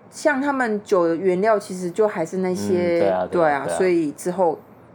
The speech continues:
Speaker 1: 再看看吧。
Speaker 2: 对啊，再看看吧。
Speaker 1: 对啊，因为
Speaker 2: 总之先扛两箱回家压压惊。
Speaker 1: <laughs> 可惜，你听到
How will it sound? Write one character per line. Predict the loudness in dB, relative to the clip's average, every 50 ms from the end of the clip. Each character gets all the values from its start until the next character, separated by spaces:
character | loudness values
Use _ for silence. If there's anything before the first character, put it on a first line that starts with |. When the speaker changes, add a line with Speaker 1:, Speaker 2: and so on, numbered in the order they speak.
| -10 -4
Speaker 1:
再 | -4 -2
看 | -2 -2 -2
看 | -2 -2 -2
吧。 | -2 -4 -4 -6 -6
Speaker 2:
对 | -4
啊， | -4 -4 -2 -2
再 | -2
看 | -2 -4 -6
看 | -4 0
吧。 | 4 4
Speaker 1:
对 | 4 6
啊， | 4 4 2
因 | 2
为 | 0 2 4
Speaker 2:
总 | 4 2 2
之 | 2 2 2 2
先 | 4 2 2 2
扛 | 4 4 4 4 4
两 | 2 2 2
箱 | 2 4 4 4 4
回 | 4 2 4
家 | 6 6 6 6
压 | 6 4 4
压 | 4 4 4 4 4 0
惊。 | 0 -6 -6 -4 -6
Speaker 1:
<laughs> | -8 -4
可 | 0 0 2
惜， | 2 2 0 2 0
你 | -2
听 | -2 -2 0
到 | 2 2